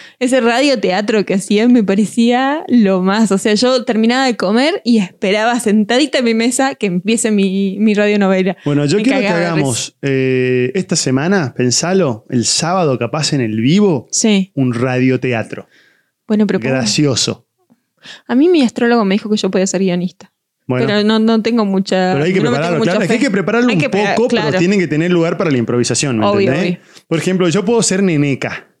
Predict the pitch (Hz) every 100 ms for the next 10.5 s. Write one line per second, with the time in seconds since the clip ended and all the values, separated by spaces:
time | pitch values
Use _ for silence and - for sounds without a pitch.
0 | _ 151 185 156 180 180 170 175 143 131
1 | 147 160 147 143 165 - 160 190 - _
2 | - 175 165 170 165 139 120 120 143 147
3 | 160 190 151 - 127 147 139 127 127 131
4 | 120 - 226 220 214 233 277 208 165 180
5 | 190 214 175 160 180 202 202 220 190 170
6 | 175 185 190 190 185 160 180 208 196 -
7 | 196 208 220 214 208 233 302 - 160 165
8 | 151 - 147 151 165 - - 277 277 277
9 | 285 269 285 247 254 320 311 269 208 202
10 | 190 196 208 208 277